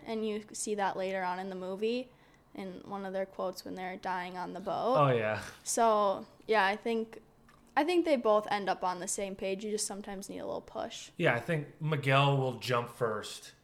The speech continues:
Speaker 2: and Tulio enjoys the jump, but he's not gonna make the first move, maybe.
Speaker 1: Right, but he's more controlling, though.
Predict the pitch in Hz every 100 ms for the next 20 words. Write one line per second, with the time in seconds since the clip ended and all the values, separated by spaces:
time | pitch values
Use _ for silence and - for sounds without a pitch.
0 | _ 147 139 - 135 131 127 117 123 131
1 | 123 120 139 139 156 131 156 170 - 131
2 | 110 127 127 120 117 117 110 - 110 110
3 | 101 - 98 101 98 92 - - 240 208
4 | - - 233 302 302 294 294 285 220 -
5 | 190 202 190 - - - - -